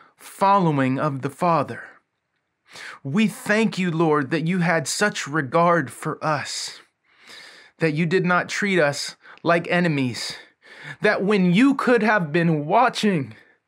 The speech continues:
to accuse us, instead, you watched for a way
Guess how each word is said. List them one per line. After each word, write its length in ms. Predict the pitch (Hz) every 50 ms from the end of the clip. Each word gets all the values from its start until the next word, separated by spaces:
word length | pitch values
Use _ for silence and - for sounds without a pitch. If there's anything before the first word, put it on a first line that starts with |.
| _ - - - - - - _ _ _ _ _ -
to 280 | - 247 240 240 170
accuse 560 | 165 165 165 - - 240 247 233 214 196 - 196
us, 460 | - - - - - - - - - _ _ _ _ _ _ _ _ _ _ _ _ _ _ _ _ _ _ _ _ _ _ _ _ _ _ _ _ _ _ _ _ - 180 156 _ _ _ _ _ - - - - _ _ _ _ _ _ _ _ _ _ _ _ _ _ _ _ _ _ _ _ _ _ _ _ _ _ _ _ _ _ _ - - - - - - - _ _
instead, 640 | 139 135 127 - - - 165 156 131 127 123 - - _ _ _ _ _ _ _ _ _ _ _ _ _ _ _ _ _ _ _ _ _ _ _ _
you 160 | - 160 165 139
watched 440 | 123 120 131 139 127 127 - -
for 240 | - - 135 127 123
a 60 | 117
way 380 | 107 107 123 117 113 113 98 -